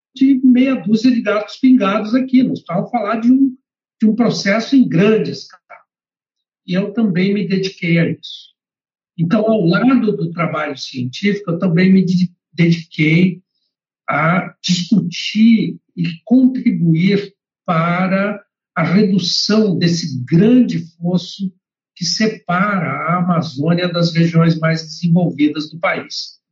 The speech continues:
E eu acho que foram essas duas,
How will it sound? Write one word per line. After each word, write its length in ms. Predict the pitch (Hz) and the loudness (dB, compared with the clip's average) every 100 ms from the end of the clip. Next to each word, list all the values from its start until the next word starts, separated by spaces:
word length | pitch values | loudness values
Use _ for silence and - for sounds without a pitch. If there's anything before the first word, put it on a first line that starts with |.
| _ _ _ _ | _ _ _ _
E 60 | 269 | 2
eu 120 | 262 | 4
acho 300 | 220 226 - | 4 0 0
que 180 | 247 - | -2 0
foram 380 | 247 233 247 240 | 0 4 4 2
essas 400 | 214 247 180 - | 0 0 -2 0
duas, 680 | 214 269 156 - - - | 4 4 2 -4 -12 -18